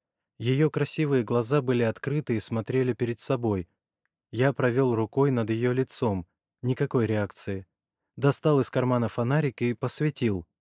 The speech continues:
Зрачки Анны сузились. Фонарик выпал у меня из рук. Я выбежал из помещения, захлопнув за собой дверь. Точно так же, как с Тревором, я прокрался назад, все время опасаясь, что меня заметят.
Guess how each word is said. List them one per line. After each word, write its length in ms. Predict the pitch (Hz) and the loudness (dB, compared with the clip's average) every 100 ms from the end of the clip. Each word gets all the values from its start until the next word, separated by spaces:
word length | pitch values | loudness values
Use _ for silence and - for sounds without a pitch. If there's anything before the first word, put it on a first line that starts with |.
| _ _ _ - | _ _ _ -6
Зрачки 540 | 104 123 - 123 120 - | -2 -2 -2 -4 -4 -2
Анны 300 | 131 131 123 | 0 0 -2
сузились. 640 | - 139 107 101 95 - _ _ _ _ _ | -2 -2 0 -2 -4 -10 _ _ _ _ _
Фонарик 500 | - 127 127 123 - | -2 0 2 -2 -2
выпал 360 | 113 127 110 107 | -2 0 0 -2
у 20 | |
меня 300 | 107 110 110 | -2 -2 -2
из 100 | 98 | -2
рук. 260 | 113 92 _ _ _ _ _ _ - | -4 -6 _ _ _ _ _ _ -2
Я 180 | 120 | 0
выбежал 480 | 127 156 120 110 110 | 4 2 2 0 0
из 100 | 107 | 0
помещения, 680 | - 117 113 - 151 127 110 | -2 -2 -2 0 2 2 0
захлопнув 640 | 107 113 120 127 - 107 | -2 -4 -2 -2 -2 -4
за 120 | 95 | -4
собой 340 | 110 117 110 110 | -4 -2 -2 -2
дверь. 360 | 107 110 87 _ _ _ _ _ _ _ | 0 -2 -2 _ _ _ _ _ _ _
Точно 360 | 143 135 135 127 | 0 2 0 0
так 200 | 143 120 | 0 0
же, 100 | 123 | -2
как 180 | 123 | -2
с 100 | - | -4
Тревором, 540 | - 143 151 135 120 107 - | 0 2 4 2 2 -2 -4
я 200 | 117 147 | 0 0
прокрался 540 | 135 127 139 135 - | 0 -2 -2 -2 -2
назад, 400 | 131 131 131 110 | -2 0 0 0
все 260 | - - 127 | -4 -4 0
время 320 | 123 139 113 | 2 2 0
опасаясь, 540 | 104 110 - 147 127 | -2 -4 -2 -2 0
что 180 | - - | -2 -4
меня 260 | 110 113 113 | -2 -2 -2
заметят. 580 | 117 135 117 107 - | -2 0 0 -2 -8